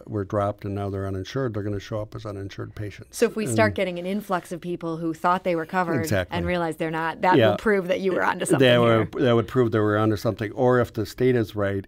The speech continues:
Speaker 1: and they all of a sudden be, switch from Medicaid to employer insurance, they will show up that way.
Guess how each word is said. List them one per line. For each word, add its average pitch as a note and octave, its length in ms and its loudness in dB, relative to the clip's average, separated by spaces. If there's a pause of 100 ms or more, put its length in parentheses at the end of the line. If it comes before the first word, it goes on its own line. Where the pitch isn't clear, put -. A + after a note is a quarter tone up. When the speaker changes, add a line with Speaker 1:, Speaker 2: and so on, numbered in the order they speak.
Speaker 1:
and G#2 220 0
they G2+ 140 0
all G#2+ 360 -2
of G#2 60 -6
a - 20 -18
sudden G2+ 280 -2
be, G2 160 -8 (320)
switch A2 240 -2
from F#2+ 180 -6
Medicaid G2+ 520 -6
to G2 100 -12
employer G#2 580 -6
insurance, G2 640 -10 (520)
they G#2+ 100 2
will G2+ 100 2
show G2+ 240 -2
up F#2+ 220 -4
that G2 200 -8
way. F#2+ 200 -14